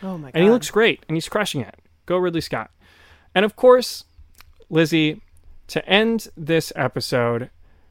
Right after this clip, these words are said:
Speaker 2: I'd be remiss if I didn't mention the speculation around a long gestating prequel or sequel to Gladiator. Now, folks,
Speaker 1: Oh, no.
Speaker 2: if you don't wanna hear this,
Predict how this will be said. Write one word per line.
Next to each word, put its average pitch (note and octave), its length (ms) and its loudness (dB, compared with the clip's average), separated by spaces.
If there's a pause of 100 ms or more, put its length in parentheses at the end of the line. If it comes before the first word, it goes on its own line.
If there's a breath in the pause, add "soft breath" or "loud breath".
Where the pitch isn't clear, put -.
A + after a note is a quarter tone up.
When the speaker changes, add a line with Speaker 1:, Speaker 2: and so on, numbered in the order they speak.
(320)
Speaker 2:
I'd E3 140 4
be F3+ 100 -2
remiss F3 480 0
if F#3+ 100 -4
I F#3+ 80 0
didn't D#3+ 240 -2
mention C#3 320 -4
the C3+ 80 -6
speculation D#3+ 640 -2
around C3 220 -2
a A#2+ 40 0
long C#3 320 0
gestating C#3+ 600 -2
prequel F#3+ 440 -4
or D3+ 140 -4
sequel C3 460 -6
to - 120 -6
Gladiator. A#2 680 -4
Now, F3 180 0
folks, G#3 460 -2
Speaker 1:
Oh, C#3+ 140 -14
no. C3 240 -14
Speaker 2:
if E3 160 -2
you G3 120 0
don't F#3+ 260 6
wanna F#3 240 4
hear E3 240 2
this, D3+ 400 2